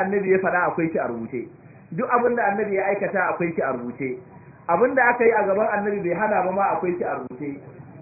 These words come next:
To, mu ɗauko wannan rubutu, mu ga manzon Allah sallallahu alaihi wasallam a rayuwarsa ya yi. Manzon Allah sallallahu alaihi wasallam a rayuwarsa ya aikata. Mu yadda cewa ni da kai duka annabi ya fi mu iyawa. Mu yadda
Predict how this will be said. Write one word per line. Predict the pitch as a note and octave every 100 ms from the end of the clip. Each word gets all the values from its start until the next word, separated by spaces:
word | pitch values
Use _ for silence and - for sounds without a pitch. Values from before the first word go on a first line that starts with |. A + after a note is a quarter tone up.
| -
To, | F3+ F3
mu | F3+
ɗauko | G#3 B3 C4 C#4 B3+
wannan | A#3 G#3 G3+
rubutu, | F3 D3+ D3+ E3+ D#3+ - - - -
mu | C#3+ E3+
ga | B3
manzon | B3 G#3 A3 A#3
Allah | A3+ G3+
sallallahu | A3 A3 G3+ G3+ G3+
alaihi | F3+ G3 F#3+
wasallam | E3+ G3+ G3+ F#3+
a | E3
rayuwarsa | E3 F#3 G3+ G3 E3+
ya | C#3+
yi. | D3+ D#3+ D3 - - - - - -
Manzon | C#3 D#3+ G#3
Allah | A#3+ B3 A3 A#3
sallallahu | A3+ G#3 G#3 G#3
alaihi | F#3+ F#3+ G3+
wasallam | F#3+ G#3 G3+ G3
a | E3+
rayuwarsa | E3+ F3 G#3 G3+ F#3+
ya | E3 F3 F#3
aikata. | F#3+ D#3+ C#3 A2+ - - - -
Mu | D3+ F3+
yadda | G3 G3 A#3+
cewa | C4+ A3+ G#3 G#3
ni | A#3+ A#3+
da | G#3+
kai | G#3+ G#3
duka | A#3 A#3+ A3+
annabi | F#3+ G#3 F#3+
ya | F3+
fi | G3
mu | F#3+ E3
iyawa. | E3+ C#3+ A#2 - - - - - - -
Mu | D#3+
yadda | F#3+ G3